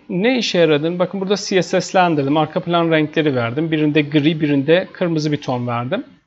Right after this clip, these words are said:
Ama şurada örnek üzerinde gösterirsem, bakın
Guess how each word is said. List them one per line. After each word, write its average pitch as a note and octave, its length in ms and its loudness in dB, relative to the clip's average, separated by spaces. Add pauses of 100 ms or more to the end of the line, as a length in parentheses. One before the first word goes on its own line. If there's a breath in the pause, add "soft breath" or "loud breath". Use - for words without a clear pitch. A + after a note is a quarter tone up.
(560)
Ama B3 280 2 (220)
şurada A3 640 -2 (380)
örnek A3+ 300 4
üzerinde D3+ 300 4
gösterirsem, D3 520 0
bakın E3+ 260 -2